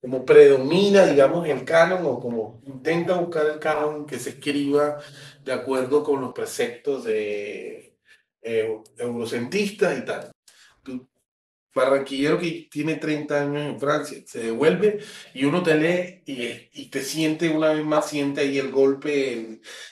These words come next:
el calor, el golpe de calor, siente la Barranquilla, siente el sabor, la música y tal. Eh, y hay gente que no hay, no ha tra-, no, digamos, no ha atravesado el charco, como se dice de alguna manera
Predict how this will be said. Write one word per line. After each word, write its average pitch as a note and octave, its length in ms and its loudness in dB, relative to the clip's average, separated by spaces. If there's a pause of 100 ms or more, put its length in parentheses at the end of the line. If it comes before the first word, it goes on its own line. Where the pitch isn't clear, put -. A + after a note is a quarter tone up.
el A#2+ 200 -6
calor, C3 420 -2
el B2+ 100 -6
golpe A#2+ 400 -2
de B2 140 -6
calor, A#2+ 680 -4
siente B2 680 -6
la A#2 140 -4
Barranquilla, A#2 840 -6
siente A#2+ 720 -10 (320)
el B2+ 220 -6
sabor, B2+ 580 -4
la B2 160 -4
música C3+ 580 -4
y A#2+ 80 -8
tal. A2 160 -12 (800)
Eh, B2+ 480 -4 (360)
y B2+ 220 -4
hay B2+ 160 2
gente E3 340 0
que E3 200 0
no C#3+ 480 2
hay, C#3+ 360 0
no C3+ 280 -4
ha D3 200 -4
tra-, D3 360 0
no, C3 320 -6 (680)
digamos, C3 320 -4
no C3 140 -2
ha C#3 80 6
atravesado D#3 580 4
el D#3 120 -2
charco, D3 480 2
como A#2+ 100 -8
se A#2+ 120 -8
dice C3+ 580 -8
de A#2+ 100 -8
alguna A2+ 260 -10
manera C3 640 -8